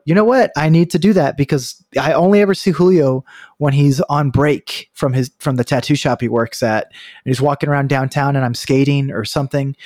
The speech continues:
Or, you know, we were at Monarch or at a show. And that's the only times I've seen him lately. So I definitely need to, once all this stuff is over, uh, reach out to him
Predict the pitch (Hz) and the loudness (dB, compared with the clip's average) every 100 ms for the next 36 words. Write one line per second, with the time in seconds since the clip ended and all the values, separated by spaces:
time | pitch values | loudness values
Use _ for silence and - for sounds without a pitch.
0 | - - _ - 127 131 127 123 123 - | -20 -20 _ -4 0 2 2 0 -4 -4
1 | 123 123 117 113 _ 131 127 120 117 113 | 0 2 0 -2 _ 0 2 2 -2 -4
2 | 135 135 117 131 147 151 147 135 110 107 | -2 -2 0 -2 0 0 -2 -2 -2 -4
3 | - 143 139 139 139 - - _ - 131 | -2 2 2 2 -2 -10 -20 _ -6 -4
4 | 139 - 208 208 220 233 226 233 - 294 | -2 0 2 2 2 2 2 0 2 2
5 | 170 113 85 82 - 139 123 131 120 156 | 4 2 -2 -6 -4 -2 0 -2 0 0
6 | 151 156 147 139 135 - 127 127 123 - | 0 2 4 2 0 0 2 2 -2 -14
7 | - - 156 156 165 160 156 - - _ | -20 -4 -2 0 0 0 -2 -6 -20 _
8 | - - 151 - 123 139 143 147 143 143 | -18 -4 -4 -2 -2 0 0 0 0 -4
9 | _ _ _ _ - 120 120 117 147 160 | _ _ _ _ -6 -4 -2 -2 -2 -2
10 | 135 131 127 123 123 | -4 -6 -6 -6 -10